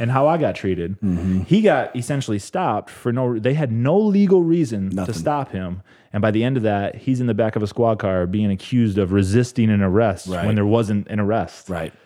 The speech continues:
Speaker 1: Uh, and yet here I am with my daughter, and she never worried that daddy was gonna get pulled out of
Speaker 2: Yeah.
Speaker 1: the car. She never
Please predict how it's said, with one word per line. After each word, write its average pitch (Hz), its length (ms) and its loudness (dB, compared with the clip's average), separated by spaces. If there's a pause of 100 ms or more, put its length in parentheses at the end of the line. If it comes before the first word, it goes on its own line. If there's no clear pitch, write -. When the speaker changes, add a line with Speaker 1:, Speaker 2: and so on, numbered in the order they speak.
(440)
Speaker 1:
Uh, 135 60 0
and 120 440 2
yet 120 200 2
here 156 260 2
I 127 120 0
am 107 340 -2
with 107 120 -2
my 104 140 -2
daughter, 101 460 0
and 101 180 -2
she 123 240 -4
never 160 240 -2
worried 90 380 -2
that 90 100 -4
daddy 85 260 -2
was 85 120 -6
gonna 90 140 -4
get 82 140 -6
pulled 87 200 -2
out 80 80 -2
of 85 60 -2
Speaker 2:
Yeah. 78 100 -4
Speaker 1:
the 76 40 -10
car. 87 360 -2
She - 180 -2
never 110 480 2